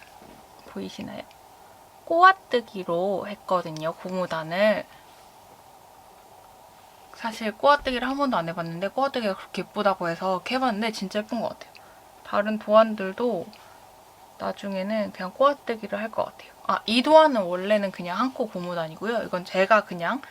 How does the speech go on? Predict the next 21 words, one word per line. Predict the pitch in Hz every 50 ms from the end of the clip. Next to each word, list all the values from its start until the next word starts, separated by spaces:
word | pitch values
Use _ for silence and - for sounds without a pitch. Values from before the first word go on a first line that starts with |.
| - - - - - -
꼬아뜨기로 | - - 262 - - 226 202 - 185 -
한 | 110 98 185
거예요. | 131 - - - - -
그리고 | - - - - - - - 311 359 392 - - - - - - - - - -
여기 | 196 185 196
꼬아뜨기 | 202 - - 330 359 381 381 - - 247 233 220 - 208 208
돗바늘 | - 202 - - - 277 294 277 233 180
마무리를 | 185 165 160 170 175 175 170 170 170 165 - 170 180 196 214 226 214 190 - - - - - - - - - -
제가 | - - - - - 170 175 190 202 202 170
어떻게 | 175 - - 185 - - 190
유튜브로 | 185 - - 214 208 202 196 180 - - - -
뒤져가지고 | - - 185 - 185 185 - 180 175 - 175 170 196 196
했는데, | 226 269 269 262 208 170 185 226 254 233 170 - - - - - - - - -
제가 | - -
한쪽은 | - - 277 302 302 - - 285 277 - 311 311 262 - 220 - - - - - - - - - - - - - - - - - - - - - - - - -
뭐 | - 190 190 190
이렇게 | 185 - - 196 196 -
크게 | - - - 320
티가 | - - 381 381 339
안 | 185 175
나지만 | 180 180 175 196 214 269 294 240 214